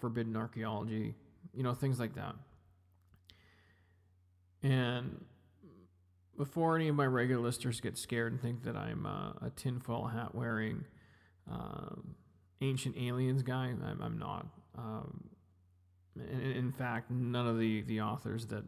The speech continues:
that I read, um, think that aliens are the,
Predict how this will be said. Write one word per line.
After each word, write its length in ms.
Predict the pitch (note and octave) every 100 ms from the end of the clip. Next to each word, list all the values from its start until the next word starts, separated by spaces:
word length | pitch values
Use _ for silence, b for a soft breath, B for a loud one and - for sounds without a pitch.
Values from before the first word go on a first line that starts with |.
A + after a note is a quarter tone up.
| G3 -
that 140 | G#2+
I 100 | G#2+
read, 540 | G#2 G2+ G#2+ G2+ G#2 - B B B B B B B B _ _ _ _ _ _ -
um, 440 | A2 - - - - b b b b b b b _ - -
think 220 | C3 A#2
that 100 | A#2
aliens 480 | A2+ A2 A2 G#2+ A2
are 160 | G#2 G2
the, 320 | F#2 D2 D2